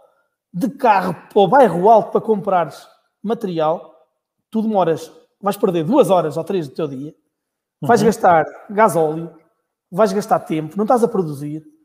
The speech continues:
Speaker 1: vais gastar dinheiro para o estacionamento, compras comigo. Hoje e amanhã tens a encomenda,
Speaker 2: Tá aí.
Speaker 1: encontra, encontra reembolso contigo." Começámos a ensiná-los a ir ao site, a registarem-se,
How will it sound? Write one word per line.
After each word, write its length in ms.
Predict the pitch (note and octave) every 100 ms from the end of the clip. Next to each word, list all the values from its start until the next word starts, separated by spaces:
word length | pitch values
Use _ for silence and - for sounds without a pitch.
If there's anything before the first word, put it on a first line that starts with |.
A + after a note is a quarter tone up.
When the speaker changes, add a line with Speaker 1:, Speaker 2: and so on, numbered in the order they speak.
| _ _ _ _ _ _
Speaker 1:
vais 180 | A#3+ B3
gastar 400 | A#3+ A#3+ A3+ G3 F3+
dinheiro 300 | F3 G#3 G3
para 100 | -
o 40 | F#3
estacionamento, 840 | - - F#3+ E3 D#3 D#3 E3+ _ _ _ _ _ _ _ _
compras 320 | B3 A3 A#3
comigo. 420 | - A3+ E3+ C3+ - _ _ _ _ _ _
Hoje 420 | G3+ A#3 A#3+ A3+ -
e 80 | G3
amanhã 460 | F#3+ F#3 F#3+ G#3+ - - - _ -
tens 140 | F3+
a 60 | G3
encomenda, 520 | E3+ F#3 F#3 F3 E3+ _ _ _ _
Speaker 2:
Tá 120 | D#3
aí. 180 | B2+ A#2
Speaker 1:
encontra, 300 | E3+ G3 - C#4
encontra 380 | - G#3+ G#3
reembolso 480 | F3 F#3+ F3+ G3 F#3+
contigo." 400 | - F3 E3+ C#3+ - _ _ _ _ _
Começámos 340 | - F3+ A3 G3
a 40 |
ensiná-los 500 | G#3+ G#3+ G3 G3 E3
a 40 | F#3+
ir 80 |
ao 80 | G3
site, 360 | F#3+ F3+ F3+ F3+
a 40 |
registarem-se, 680 | C#3 D#3+ - F#3 F3 D#3+